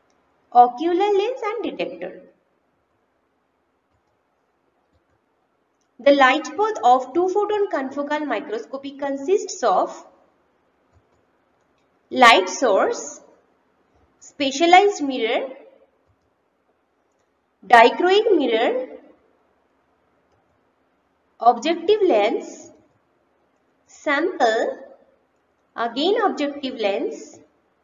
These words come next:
dichroic mirror, emission filter, ocular lens and detector. So light source is the first difference. One photon confocal microscope uses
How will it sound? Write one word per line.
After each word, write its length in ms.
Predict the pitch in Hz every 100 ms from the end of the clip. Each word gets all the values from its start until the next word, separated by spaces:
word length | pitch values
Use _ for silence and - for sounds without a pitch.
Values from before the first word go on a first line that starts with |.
| _ _ _ -
dichroic 580 | 262 - 311 370 392 311
mirror, 480 | 240 202 226 - - - _ _ _ _ _ _ _ _ _ _ -
emission 520 | 233 247 285 - 403 480
filter, 580 | 339 254 254 277 554 - - - - _ _ _ _
ocular 560 | - 233 - 311 302 330
lens 400 | 294 262 392 -
and 220 | 254 339
detector. 580 | 381 - 196 - - - - _ _ _ _ _ _ _ _ _ _ _ _ _
So 160 | - 415
light 440 | 302 226 214 320 -
source 260 | 403 415 427
is 220 | 269 269 277
the 180 | 370 370
first 360 | 262 311 -
difference. 600 | - 240 175 165 - _ _ _ _ _ _ _ _ _ _
One 340 | - 277 302 381
photon 360 | 440 440 480 508
confocal 560 | 285 277 339 349 359
microscope 720 | 311 233 254 294 294 302 370 359
uses 600 | 233 254 226 196 240